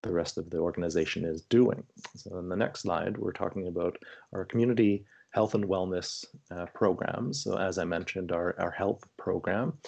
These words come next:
which is the Health Equipment Loan Program, uh, which is fairly straightforward. Anybody who is in need of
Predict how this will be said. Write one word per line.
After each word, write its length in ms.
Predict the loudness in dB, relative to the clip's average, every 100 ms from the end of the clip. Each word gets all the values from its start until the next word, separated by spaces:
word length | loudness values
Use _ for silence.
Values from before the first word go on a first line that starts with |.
| -16 -16 -10 -6
which 260 | -4 -2
is 260 | -2 -2 -2
the 180 | 0 0
Health 220 | 0 -2
Equipment 420 | -2 0 0 0
Loan 280 | 2 2 2
Program, 640 | 0 2 2 0 0 0 -2 -6 -20 -14
uh, 200 | -6 -4
which 200 | -4 0
is 160 | 0 2
fairly 320 | 2 4 4
straightforward. 760 | 4 2 2 2 4 4 2 2
Anybody 440 | 2 0 0 0
who 100 | 0
is 140 | -2
in 80 | -2
need 240 | -2 0 0
of 200 | -2